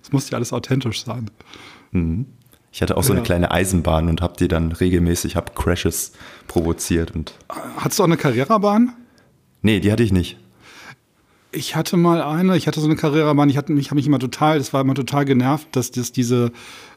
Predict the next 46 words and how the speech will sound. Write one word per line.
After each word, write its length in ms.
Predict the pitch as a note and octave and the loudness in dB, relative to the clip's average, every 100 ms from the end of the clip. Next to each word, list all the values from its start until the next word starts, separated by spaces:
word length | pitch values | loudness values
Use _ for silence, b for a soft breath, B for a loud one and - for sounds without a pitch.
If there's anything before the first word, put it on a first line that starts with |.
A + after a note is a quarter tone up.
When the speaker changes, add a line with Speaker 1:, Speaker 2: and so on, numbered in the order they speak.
| - | -4
Speaker 1:
äh, 100 | A#2+ | -2
Kontakte, 760 | - A#2+ E3 F3 - C#3 E3+ | 0 0 0 -2 2 4 4
die 240 | C#3 C3 B2 | 2 2 4
dafür 260 | B2+ - | 2 2
sorgen, 320 | A#2 B2+ C#3 C3 | 2 4 6 4
dass 180 | B2 | 2
die, 220 | - B2 A#2 | 0 0 2
diese, 240 | A#2 A#2 | 0 0
diese 240 | A2+ A2+ | 0 0
Schleifer, 500 | A2+ B2 D3 - C#3 | 0 2 2 2 2
diese, 300 | C#3 A#2 A2+ | 2 2 0
diese 260 | A2 A2+ B2 | 0 0 -2
Kon-, 300 | - B2 A#2 | 2 0 0
diese, 460 | B2+ A#2+ A2 A2 A2 - | -4 -2 0 -2 -4 -8
ähm, 360 | B2 A2 G#2+ A2 | -8 -4 -4 -4
ja, 120 | A#2+ | -4
diese 200 | G#2 G#2+ | -2 -4
Stromkontaktdinger, 880 | G#2+ - D#3+ B2+ G2+ A#2+ - A#2 D3+ D#3 B B B B | -2 -2 0 0 0 -2 0 2 2 0 B B B B
dass 220 | - B2 - | -4 -4 -6
die 160 | - C#3 | -4 -2
sich 140 | C#3+ | 0
immer 160 | C#3 B2 | 2 2
weggebogen 560 | E3+ D3 A#2+ A#2 B2 B2 | 2 0 2 2 2 2
haben 240 | B2 D3+ | 2 4
und 100 | C3 | 2
dann 140 | B2 | 2
hat, 180 | C3 - | 0 -2
hatte 180 | B2 D3+ | -2 0
er 120 | C3 | 0
keine 180 | - B2+ | 2 2
richtige 300 | C3+ C3 A2+ | 4 2 0
Haftung 280 | B2+ - D#3+ | 0 2 4
mehr, 120 | C#3+ | 4
dann 160 | C3 B2+ | 4 0
ist 160 | - | 0
der, 280 | C3+ B2 B2+ | 2 4 2
dann 480 | D3 A#2+ A#2+ A#2+ A#2 | 0 0 0 0 0
sind 180 | C3 C3 | 0 0
die 60 | A2+ | -4
Autos 240 | A#2+ B2 | -6 -4
stehen 240 | - D#3 | 2 4
geblieben. 340 | A#2+ G#2+ B2+ F3+ | 4 2 0 0
Das 180 | B2+ - | -2 -4
hat 100 | - | -2
mich 140 | E3+ | 0
genervt. 560 | - F3+ F#3+ G#3+ - - | 2 2 4 2 -2 -8